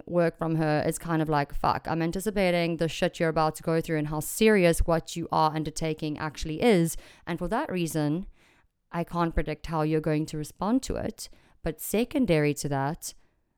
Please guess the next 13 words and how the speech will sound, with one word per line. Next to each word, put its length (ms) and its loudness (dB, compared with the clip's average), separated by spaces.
I'm 180 -2
just 280 2
gonna, 220 8
like, 480 4
give 160 4
you 100 4
some 220 2
space. 600 -2
I'm 160 4
not 220 4
gonna 360 6
put 180 8
myself 1000 0